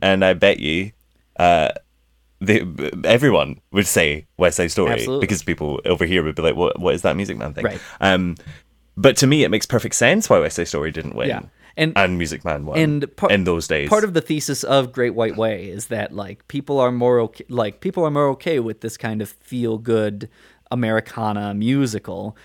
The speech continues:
Speaker 2: than they are with West Side Story, which is very explicitly about gang race. Like,
Speaker 1: Mm-hmm.
Speaker 2: they're two rival gangs separated down race lines, basically.
Speaker 1: Exactly, exactly. And it's saying that,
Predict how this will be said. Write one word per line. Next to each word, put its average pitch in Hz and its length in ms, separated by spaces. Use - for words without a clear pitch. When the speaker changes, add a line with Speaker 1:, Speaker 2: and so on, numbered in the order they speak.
Speaker 2:
than 117 140
they 120 160
are 110 260
with 110 320
West 107 200
Side 117 180
Story, 107 240
which 139 180
is 107 100
very 101 200
explicitly 117 560
about 117 420
gang 117 640
race. 127 600
Like, 107 420
Speaker 1:
Mm-hmm. 135 240
Speaker 2:
they're 123 180
two 139 380
rival 139 340
gangs 139 380
separated 139 560
down 147 240
race 156 260
lines, 104 300
basically. 127 600
Speaker 1:
Exactly, 101 720
exactly. 101 460
And 113 160
it's 95 140
saying 107 340
that, 95 300